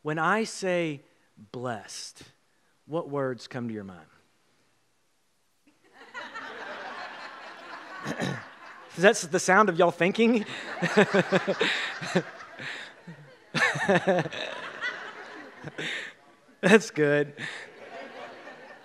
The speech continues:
Man, I wish I had a sound effects button. I would do that. Uh, <laughs> somebody, no. How about this? If you were to go on social media and post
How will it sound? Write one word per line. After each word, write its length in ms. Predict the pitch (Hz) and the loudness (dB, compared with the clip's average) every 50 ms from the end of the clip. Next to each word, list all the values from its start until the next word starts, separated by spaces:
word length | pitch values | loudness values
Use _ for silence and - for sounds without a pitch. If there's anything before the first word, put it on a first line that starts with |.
| - - - _ - _ _ _ - _ _ _ | -20 -20 -20 _ -20 _ _ _ -20 _ _ _
Man, 180 | 165 170 170 165 | -4 -2 0 2
I 60 | 165 | 2
wish 120 | 165 156 | 2 0
I 60 | 156 156 | 0 -2
had 80 | 151 | -4
a 60 | 135 | -4
sound 260 | - - 151 147 143 135 | -4 -2 -2 0 0 -2
effects 300 | 120 - 139 127 - - | -4 -6 -8 -8 -8 -10
button. 320 | _ 120 117 127 - 104 95 92 | _ -8 -8 -8 -10 -14 -20 -16
I 40 | 120 | -14
would 120 | 127 120 110 | -14 -12 -8
do 120 | 120 120 | -6 -4
that. 120 | 123 120 120 - - - - - - - - - - - - - - - - - - - _ _ _ _ | -4 -4 -6 -8 -14 -16 -16 -18 -18 -18 -18 -20 -20 -20 -20 -20 -20 -20 -20 -20 -20 -20 _ _ _ _
Uh, 480 | 175 175 175 175 170 160 147 131 120 120 117 - - - | 8 10 10 12 10 10 6 2 -2 -6 -12 -16 -12 -8
<laughs> 240 | 139 131 - - - | -6 -4 -4 -2 -2
somebody, 280 | 190 147 139 131 123 113 | -2 -4 -2 -6 -8 -8
no. 340 | 110 117 117 117 117 117 - - - - - - - - - - - - - - - | -6 -6 -6 -6 -6 -8 -10 -14 -20 -20 -20 -20 -20 -20 -20 -20 -20 -20 -18 8 10
How 80 | 208 | 12
about 240 | 262 269 254 240 - | 12 12 12 12 12
this? 340 | 247 220 180 151 - - - - - - | 10 10 10 8 4 -4 -12 -18 -18 0
If 140 | - 208 - | 0 2 4
you 120 | 214 254 285 | 6 6 6
were 80 | 294 | 6
to 60 | 277 | 8
go 140 | 240 254 254 254 | 10 12 12 12
on 120 | 247 226 | 10 8
social 360 | - - 240 233 226 - 233 | 6 8 8 8 10 8 4
media 360 | 220 214 196 185 170 165 165 | 6 6 6 6 6 4 4
and 200 | 156 170 175 175 | 4 2 0 -2
post 440 | - - 208 220 220 214 214 - - | 0 6 8 8 8 8 6 0 -10